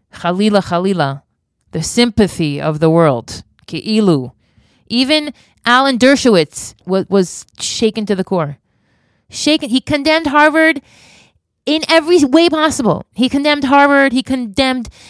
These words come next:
the, the institution. He condemned the administration. He condemned the students. He commen-, he, he, he is so freaking angry, as is anyone with half a brain around the world. And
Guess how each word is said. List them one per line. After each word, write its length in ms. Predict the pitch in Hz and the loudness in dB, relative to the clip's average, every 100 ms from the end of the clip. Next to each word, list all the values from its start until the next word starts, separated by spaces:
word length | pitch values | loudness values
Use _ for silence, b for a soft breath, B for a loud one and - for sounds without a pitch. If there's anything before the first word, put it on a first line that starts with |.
| B | B
the, 360 | 196 240 226 - - 208 | 0 4 4 0 -10 -8
the 200 | 233 254 | -4 -4
institution. 760 | - 277 285 294 302 285 277 - | -2 2 4 4 2 0 -2 -6
He 140 | 240 | -8
condemned 400 | - 233 240 233 | -4 -2 0 -2
the 180 | 190 220 | -2 -2
administration. 800 | 214 226 - 269 262 - 254 247 | 0 0 0 2 0 0 -4 -2
He 160 | 226 | -6
condemned 340 | 220 220 220 208 | -4 -2 -2 -2
the 140 | 214 | -4
students. 540 | - - 262 254 247 - | -2 2 2 2 -2 -8
He 100 | 233 | -6
commen-, 340 | 233 220 202 | -4 -4 -4
he, 240 | 202 214 196 196 - | -6 -8 -8 -18 -14
he, 380 | - 247 247 - B B B - | -4 -2 -2 -8 B B B -4
he 340 | 285 311 320 | 0 2 2
is 80 | 294 | 0
so 320 | - 320 320 | 0 2 2
freaking 400 | - 339 339 302 | 2 0 0 -2
angry, 460 | 294 302 247 185 196 | -2 -2 0 0 0
as 260 | 254 294 | 2 2
is 200 | 285 262 - | 2 -2 -4
anyone 560 | - 311 403 359 240 180 | 0 2 4 4 4 4
with 140 | 180 | 2
half 500 | - - 277 320 349 | 0 -8 2 2 4
a 80 | 339 | 0
brain 720 | 240 277 294 302 220 147 - _ _ _ _ _ _ _ _ _ _ _ 208 | 0 2 2 2 0 -2 -12 _ _ _ _ _ _ _ _ _ _ _ 0
around 300 | 226 233 226 | 4 4 4
the 80 | |
world. 400 | 226 208 156 110 - | 4 6 4 0 -6
And 200 | 220 214 | -4 -4